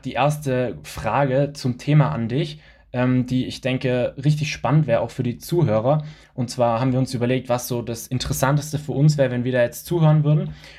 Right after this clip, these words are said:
Und, ähm, ich fänd's cool, wenn du, ähm, ja, mal überlegen könntest, was ist für dich somit der wichtigste Tipp, den du jetzt Anfängern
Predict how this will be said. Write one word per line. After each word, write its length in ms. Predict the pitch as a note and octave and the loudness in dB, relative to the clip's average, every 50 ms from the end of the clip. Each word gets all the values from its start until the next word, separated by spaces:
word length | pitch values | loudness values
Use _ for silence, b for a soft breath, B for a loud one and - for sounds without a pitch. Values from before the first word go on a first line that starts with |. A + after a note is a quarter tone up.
| B B B - | B B B -4
Und, 360 | C3 C3 C3 C3+ C3 C3+ - - | 0 0 2 0 0 -2 -4 -6
ähm, 400 | - B2+ B2 B2+ B2+ B2 A#2+ - _ _ _ _ _ _ _ _ _ _ _ _ _ - - - | -4 -2 0 0 0 -2 -4 -6 _ _ _ _ _ _ _ _ _ _ _ _ _ -12 -6 -4
ich 100 | - - | -2 4
fänd's 240 | D#3 D#3+ D#3 D3 - - | 4 4 4 4 2 2
cool, 160 | D3+ F3+ G3+ | 2 2 2
wenn 180 | F#3 E3 D#3 D3+ | 4 2 2 4
du, 300 | C#3+ D3 C#3+ C#3+ C#3 B B B B B - | 4 4 2 2 0 B B B B B -8
ähm, 500 | C3 C3 B2+ C3 C3+ C3+ C3+ C3 - - _ _ - | -4 -2 -2 0 0 0 -2 -2 -6 -10 _ _ -4
ja, 380 | B2 C3 C#3+ E3+ D#3+ D#3 - - | -2 0 0 0 0 -4 -8 -10
mal 500 | - - C#3 C#3 C3+ C3+ C3+ C3+ C3+ C3+ - | -4 -2 0 2 2 2 2 2 0 0 -2
überlegen 380 | C#3 B2+ C3 B2+ C#3+ D3+ F#3 | -2 -2 0 0 -2 -2 -4
könntest, 340 | - - E3+ D#3 D3 - - | -4 -4 -4 -2 -4 -2 0
was 340 | A#2+ C3+ E3 F3 - - - b b b b b - | 0 0 0 0 -4 -8 -16 b b b b b -2
ist 420 | D3 D3+ D3+ - - - - - | 2 2 2 2 -2 -8 -14 -18
für 220 | - - - C#3 B2 | -8 -2 0 0 0
dich 380 | - D3+ E3 F#3+ - - - | 0 0 -2 -2 -4 -8 -6
somit 320 | - D3 C3+ C#3+ D#3 D3 D3 | 0 2 2 4 4 2 2
der 240 | C3+ C3+ B2+ - - | 2 2 2 0 -4
wichtigste 600 | B2 B2+ D#3+ D#3+ - - E3 D#3 D3+ - C3+ - | -4 -4 -4 -4 -4 -4 -6 -4 -4 -4 -6 -4
Tipp, 240 | - - F3 D#3 - | -2 -2 -4 -2 -2
den 160 | - C#3 C3+ | -2 -2 0
du 40 | C3 | 0
jetzt 220 | B2+ B2 - - A#2 | 0 -2 -4 -4 0
Anfängern 580 | C#3 D#3+ D#3+ - E3+ D#3+ D#3+ D#3+ E3 D#3+ D#3 | 0 0 0 0 0 0 2 2 2 0 0